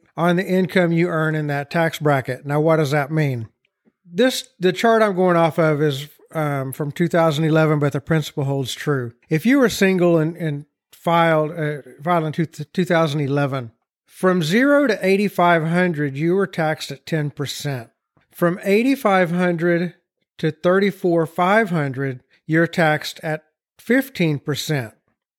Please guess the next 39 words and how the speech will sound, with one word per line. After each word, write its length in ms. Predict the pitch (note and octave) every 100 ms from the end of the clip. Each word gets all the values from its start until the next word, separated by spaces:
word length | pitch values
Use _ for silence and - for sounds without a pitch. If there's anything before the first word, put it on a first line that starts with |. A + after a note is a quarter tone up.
| _
From 220 | - E3+
thirty-four 500 | D3+ F#3 F#3+ F#3 F#3+
hundred 280 | F3 F3+ F3+
to 140 | F3 F3
eighty-three 540 | F3 F3+ - E3 D#3+
six, 560 | - - A3 G3+ D3+ -
you're 160 | D#3+
taxed 400 | D#3 E3 D3+ -
at 140 | E3 -
twenty-five 640 | F#3+ G3+ F#3 D#3+ D3+ -
percent, 420 | D3+ - D3+ C#3 -
and 160 | D#3 C#3+
so 320 | - E3 D#3+
on. 320 | C#3 B2 A2+ - _ _
So 160 | - G#3+
what 180 | C4 C#4
this 220 | B3 -
means 440 | A3+ C4 C#4 G3+
is, 440 | E3 D3 D3 C#3+ - _ _ _ _
if 180 | F#3+ F3+
you 120 | G#3+ C4+
were 100 | A#3+
to 100 | G3+
earn 280 | F#3+ F#3
twenty-five 600 | E3+ G3 F#3+ F#3 F3+ F3
thousand 480 | F3 E3 E3 C#3+ D3
dollars, 680 | D3+ E3 D#3+ B2 A#2 B2+ - _ _ _ _ _ _ _
you 220 | D3+ G3
would 120 | B3 F3
be 140 | F3
taxed 580 | F3+ F3+ E3+ - - -
ten 240 | A3 A#3
percent 500 | A#3 F#3 - D#3 D3+
from, 220 | - E3 D#3+
on 160 | E3
your 100 | E3
first 320 | D#3 E3+ D#3+ E3+
eighty-five 500 | F3 F3 - D3+ C#3+
hundred, 420 | C#3 C3 C3+